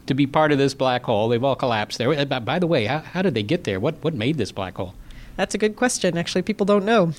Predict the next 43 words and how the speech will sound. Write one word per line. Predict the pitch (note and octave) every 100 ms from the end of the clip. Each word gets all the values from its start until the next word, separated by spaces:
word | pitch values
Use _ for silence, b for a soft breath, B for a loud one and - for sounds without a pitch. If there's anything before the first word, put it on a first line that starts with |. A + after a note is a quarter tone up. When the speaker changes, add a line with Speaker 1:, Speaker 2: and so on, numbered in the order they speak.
| -
Speaker 2:
The | F#3
question | G#3+ G3+ F#3+
now | F#3+ A3
is, | F3+ F3+ E3+
uh, | F3+ F3+ F3 E3+ B B B
how | C#3+
do | F#3
we | F#3
get | G3 G3
these | D#3
black | D3 D3
holes | D3+ D3
at | D#3+
the |
center | C#3+ D#3
of | D3
the |
galaxy? | D3 E3 F3+ -
And | D#3+
we |
think | D#3 - D#4 B3
it |
has | G3+ G3 -
something | B3+ B3+ A#3+
to | G3
do | G3+
with | F#3+
galaxy | - G#3+ A#3+ -
formation, | D#3+ E3 D#3 D3 - -
that | - -
whatever | D#3+ F3 F3+ E3+ B B B B -
forms | G#3 G3 G3+ F3+
our | E3
galaxy | E3+ F#3+ G3+ - D3+
actually | - -
seeds | D#3 - - G3+ F#3 E3 -
this | D#3+
black | - E3 E3
hole | - E3+
at | -
the | F3+
very | F3 F3+ F3 E3
beginning. | E3+ D#3+ E3 D3+ D3+